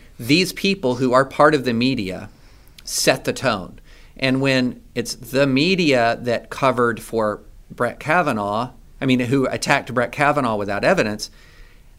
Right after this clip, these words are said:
there were specific names by those blue check marks who came after me with both barrels when I said, "You know, that Michael Avenatti client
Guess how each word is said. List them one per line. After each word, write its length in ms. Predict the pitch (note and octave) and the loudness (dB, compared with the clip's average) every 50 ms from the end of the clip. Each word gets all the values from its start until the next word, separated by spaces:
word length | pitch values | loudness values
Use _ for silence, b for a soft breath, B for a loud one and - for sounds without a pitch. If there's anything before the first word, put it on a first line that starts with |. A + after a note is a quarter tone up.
| b - | b -2
there 200 | C3+ C3+ F#3+ A3+ | 2 4 6 6
were 140 | A#3+ B3 A3+ | 6 4 2
specific 800 | A3+ - - F#3 E3 - - G3 G3+ G3+ G3+ G#3 E3+ - - C3+ | 0 0 -2 -2 -2 0 4 2 4 4 4 0 0 0 -2 -4
names 680 | C#3 B2+ C3 D#3+ F#3+ F3+ E3+ D3+ C3+ B2+ B2+ A#2+ A2+ A2+ | 0 2 4 4 6 6 4 4 4 2 2 0 -2 -2
by 240 | A2+ C3+ C#3+ D3 | 2 4 4 4
those 280 | C#3+ C#3 C#3+ C#3 C3 C3 | 4 4 4 4 2 0
blue 260 | - - C#3 C#3 C3 | 0 0 2 2 2
check 300 | C3 - D3+ C#3 - - | 2 2 0 0 0 0
marks 520 | D3 A2 F#2 F2+ - - - - - - - - b b b b b b b b b b | -6 -8 -8 -8 -10 -14 -14 -16 -16 -16 -18 -20 b b b b b b b b b b
who 220 | - C#3+ D3+ C#3+ C3 | -2 2 2 2 2
came 420 | - - D3+ D3 D3+ D#3 D#3 D3+ | 0 0 0 2 2 2 0 0
after 420 | - - B2+ C3 C3 C3 - C3 | 0 0 0 0 0 -2 -2 -2
me 220 | A#2+ A#2 A#2 A#2 A2 | -2 -2 -2 -2 -4
with 280 | G#2 G#2 G2+ - - | -4 -4 -6 -8 -4
both 360 | G#2+ C#3 C#3+ E3 F3 F3 - C3+ | 0 2 2 2 2 0 0 2
barrels 460 | D3 D3+ D#3 C3+ A2 G#2+ G2+ G2+ - | 4 4 4 4 2 0 0 -2 -2
when 100 | B2+ A#2+ | -2 -2
I 80 | A#2+ | -2
said, 220 | A#2+ - C3+ B2 B2+ | 0 0 0 0 0
"You 100 | C3+ C#3+ | 0 0
know, 160 | F3+ A3+ B3 | 0 0 0
that 240 | A#3 A3+ - - C3+ | 0 -2 -4 -2 0
Michael 320 | C3+ D3+ G3 G3 - D3 | 0 0 0 0 0 2
Avenatti 520 | D3 D3+ D#3+ D3 B2+ A#2 A#2+ C3+ D3 E3 E3 | 2 2 2 2 0 0 2 0 0 -2 -4
client 540 | - - F3 E3+ F#3 F#3+ F#3+ F#3+ - - | -4 -4 -2 -2 0 0 -2 -4 -6 -10